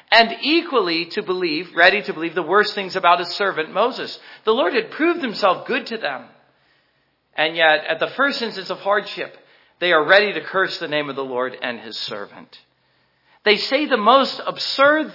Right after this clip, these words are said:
thing, that it would have been better to be in the bondage of Pharaoh than to live as free men under the protection of God. Now just think of that. Which of the two would you rather have? But such is the heart of unbelief.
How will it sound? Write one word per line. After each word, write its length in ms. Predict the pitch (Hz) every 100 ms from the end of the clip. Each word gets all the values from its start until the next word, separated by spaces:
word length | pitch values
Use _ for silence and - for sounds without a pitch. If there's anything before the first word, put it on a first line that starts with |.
| -
thing, 420 | 220 185 120 87 - _ _ _ _ _ - _
that 140 | 208 214
it 140 | 214
would 100 | 226
have 200 | 208 208
been 260 | 208 190 143
better 340 | 226 254 269
to 120 | -
be 140 | 220 220
in 120 | 202
the 40 |
bondage 500 | - 196 190 208 196
of 140 | 190 -
Pharaoh 600 | - 196 185 147 120 113 - - -
than 160 | 185 190
to 100 | 196
live 180 | 208 202
as 160 | 202
free 400 | - - 277 311
men 340 | 262 165 131 127
under 220 | - 180 190
the 100 | 202
protection 580 | 175 - 190 185 190
of 140 | 156 139
God. 380 | 190 160 92 - - _ _ _ _
Now 100 | 170
just 200 | 175 233
think 160 | 233 214
of 120 | -
that. 320 | 190 147 -
Which 180 | 185 214
of 80 | 180
the 80 |
two 220 | 175 - 165
would 180 | 135
you 100 | 156
rather 300 | 220 220 175
have? 300 | 120 98 90 - _ _ _ _ _ _ _
But 160 | 220 208
such 220 | 269 269
is 140 | 247
the 100 | 226
heart 240 | - 196 165
of 100 | 147
unbelief. 600 | 143 131 160 247 170